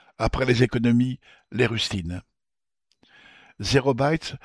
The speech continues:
affirme avoir déjà vendu les données fiscales à deux acheteurs pour plusieurs milliers d'euros. Avec des informations aussi précises, des escrocs peuvent fabriquer des messages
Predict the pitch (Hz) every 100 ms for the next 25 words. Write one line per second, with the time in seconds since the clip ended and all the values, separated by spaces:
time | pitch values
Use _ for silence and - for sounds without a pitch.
0 | - - - 180 160 127 120 110 120 123
1 | 120 131 139 143 113 113 113 - 107 -
2 | 123 127 135 - - - 110 127 131 127
3 | - 113 123 123 135 - - - - -
4 | 127 131 127 147 139 139 123 104 95 -
5 | _ _ _ _ _ _ - - - -
6 | 120 147 131 120 131 127 131 131 - 135
7 | 117 117 110 107 - 113 - 120 135 139
8 | - - - 113 113 135 - - 170 113
9 | - 143 131 143 151 123 117 123 - 120
10 | 107